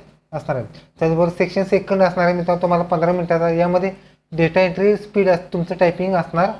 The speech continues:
आहे. त्याचबरोबर हा पार्ट वन पेपर वन झाला. पेपर टू हा स्टॅटिस्टिकलसाठी असणार आहे मित्रांनो, तुम्हाला शंभर मार्काचा असणार आहे. दोनशे गुणाची एक्झाम दोन तास वेळ असणार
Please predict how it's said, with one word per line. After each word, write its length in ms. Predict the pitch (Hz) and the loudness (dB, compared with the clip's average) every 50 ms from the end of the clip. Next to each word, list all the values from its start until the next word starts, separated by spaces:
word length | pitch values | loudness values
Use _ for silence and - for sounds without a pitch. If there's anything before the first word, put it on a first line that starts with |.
| - - _ _ _ - | -14 -20 _ _ _ -4
आहे. 240 | 170 156 143 135 113 - - - - _ _ - | -2 -2 -2 -2 -6 -10 -14 -20 -20 _ _ 0
त्याचबरोबर 480 | 180 180 180 185 196 190 190 196 202 190 | 0 2 2 2 0 2 2 2 2 2
हा 140 | 170 180 | 2 0
पार्ट 340 | 180 180 185 180 185 180 196 | 0 2 2 2 2 0 -2
वन 200 | 185 185 190 190 | -4 -4 -4 -4
पेपर 320 | 190 - 185 185 - 180 180 | -4 -4 -4 -2 -2 -2 -2
वन 140 | 185 180 | 0 0
झाला. 160 | 170 160 143 139 | -2 -2 -4 -4
पेपर 300 | - 170 165 - 185 175 | -4 -6 -6 -4 -6 -8
टू 160 | 175 - 185 | -6 -4 -2
हा 180 | 170 180 196 180 - - - - _ _ _ _ _ | 0 0 0 -2 -4 -10 -20 -20 _ _ _ _ _
स्टॅटिस्टिकलसाठी 880 | _ 202 185 - - 190 185 - 220 - 208 202 185 - - 175 185 196 | _ -2 0 0 0 -4 -4 -4 -4 -2 -2 -2 0 0 0 0 2 2
असणार 240 | 185 180 - 185 175 | 0 2 2 0 0
आहे 100 | 185 170 | 0 0
मित्रांनो, 260 | 175 175 185 180 175 | -2 0 0 0 0
तुम्हाला 220 | 190 180 180 175 175 - | 0 0 0 0 -2 -2
शंभर 220 | 175 175 180 180 | 0 2 2 2
मार्काचा 380 | 180 185 175 175 185 175 175 170 | 4 2 2 2 2 2 2 0
असणार 180 | 175 180 170 | 0 0 2
आहे. 140 | 170 170 175 170 - - _ _ _ 170 | 2 2 0 0 -6 -18 _ _ _ -2
दोनशे 280 | 170 175 170 170 190 | 0 0 2 2 2
गुणाची 320 | 180 185 180 180 175 180 175 | 2 2 2 2 2 0 0
एक्झाम 260 | 165 165 170 170 165 | 0 0 0 0 0
दोन 160 | 165 165 160 165 | 0 0 0 2
तास 180 | 165 160 - 160 | 0 -2 0 0
वेळ 160 | 160 170 185 | 2 4 4
असणार 520 | 196 202 190 160 147 - - 165 180 190 | 4 2 2 -2 -2 -4 -4 -4 -4 -4